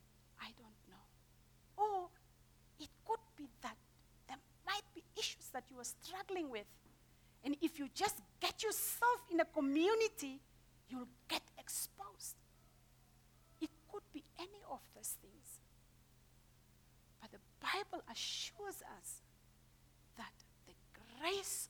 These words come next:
of God is sufficient. Even in your hurt,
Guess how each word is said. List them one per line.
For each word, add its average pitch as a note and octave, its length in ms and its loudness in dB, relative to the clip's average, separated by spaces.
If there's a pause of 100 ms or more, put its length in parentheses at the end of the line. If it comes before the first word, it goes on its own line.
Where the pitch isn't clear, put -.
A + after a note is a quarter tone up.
(100)
of G#3+ 100 -12 (320)
God - 300 -10 (1200)
is A#3+ 160 -10
sufficient. - 1000 -4 (880)
Even A4 320 4 (140)
in F#4+ 180 -10
your D#4 220 0 (200)
hurt, F4 400 2